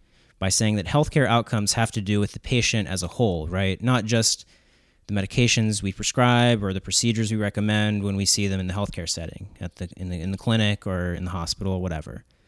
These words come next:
There's a whole life out there that the patient's living. We see them less than point one percent of their entire lives.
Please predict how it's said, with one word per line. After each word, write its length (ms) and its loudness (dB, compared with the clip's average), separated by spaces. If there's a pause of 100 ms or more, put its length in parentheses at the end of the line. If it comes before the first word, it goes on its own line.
(260)
There's 160 2
a 60 4
whole 220 6
life 300 2
out 220 0
there 220 -2
that 100 -6
the 60 -10
patient's 460 0
living. 400 2 (580)
We 120 2
see 180 2
them 220 2
less 260 4
than 220 2 (200)
point 260 2
one 140 0
percent 300 0
of 80 0
their 100 2
entire 360 0
lives. 540 -2